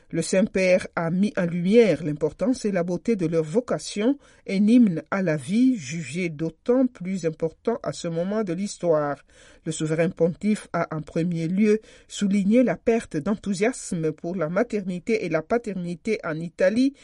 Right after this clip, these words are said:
où le taux de fécondité est de un virgule deux enfants par femme, selon le dernier rapport de l'Institut national de statistique, istat.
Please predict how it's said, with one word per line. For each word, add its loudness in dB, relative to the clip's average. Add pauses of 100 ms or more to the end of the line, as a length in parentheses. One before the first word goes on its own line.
(220)
où 4
le 6
taux 4
de -2
fécondité -2
est -2
de -2 (200)
un 4
virgule -2
deux 0 (240)
enfants -2 (260)
par -2
femme, 4
selon -2
le 0
dernier 0
rapport 2 (160)
de 2
l'Institut 2
national 0
de -4
statistique, -4 (380)
istat. -2